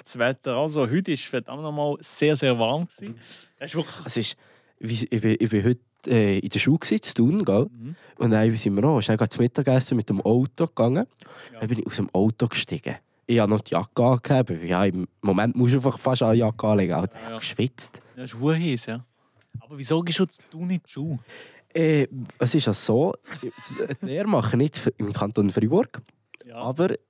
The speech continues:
Speaker 2: Freiburg gibt's nur welche Klasse.
Speaker 1: Ah, ja,
Speaker 2: Wir machen
Speaker 1: krass.
Speaker 2: die Lehre auf Deutsch, das ist so ein Punkt. Ja,
Speaker 1: Ah, ja, ja.
Speaker 2: wenn du nicht schon hure gut Französisch kannst, ist, könnte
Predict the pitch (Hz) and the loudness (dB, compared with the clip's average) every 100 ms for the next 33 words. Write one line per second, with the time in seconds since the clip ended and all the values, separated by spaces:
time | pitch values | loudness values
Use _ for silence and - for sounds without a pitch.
0 | _ - 113 131 151 107 - 107 107 92 | _ -6 -4 -2 -2 -2 -2 -2 2 0
1 | 101 - 98 - 82 - - 269 _ _ | 0 -4 -8 -4 -6 -4 -4 -4 _ _
2 | _ 127 131 135 131 113 131 135 117 113 | _ 0 2 4 2 0 -2 -2 -2 -4
3 | 117 131 127 110 - 127 151 - - 117 | -2 0 0 -2 -2 0 0 -2 -4 -2
4 | 131 123 120 127 127 131 - 107 101 117 | 2 0 0 -2 -2 -2 -6 -6 -4 -4
5 | 107 104 101 104 117 139 - 127 127 147 | -6 -8 -8 -6 -2 0 0 0 2 2
6 | 127 135 - 110 113 113 127 131 - 117 | 4 2 2 2 2 4 2 2 2 0
7 | - 110 - - - _ - 127 | 0 -6 -8 -14 -20 _ 0 2